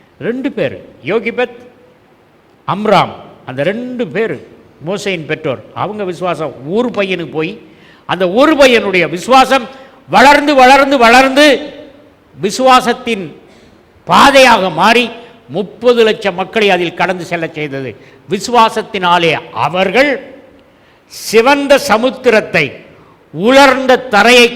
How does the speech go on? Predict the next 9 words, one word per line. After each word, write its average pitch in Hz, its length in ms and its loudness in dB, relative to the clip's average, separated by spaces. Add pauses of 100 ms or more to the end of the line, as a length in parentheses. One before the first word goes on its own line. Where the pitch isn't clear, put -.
கடந்து 220 340 -2
போவது 202 380 -2
போல 165 360 -2
கடந்து 165 420 -2 (720)
போனார்கள். 165 600 2 (760)
எகிப்தியரும் 208 720 0 (640)
அப்படி 175 320 -2 (140)
செய்ய 190 180 0 (240)
துணிந்து 214 500 0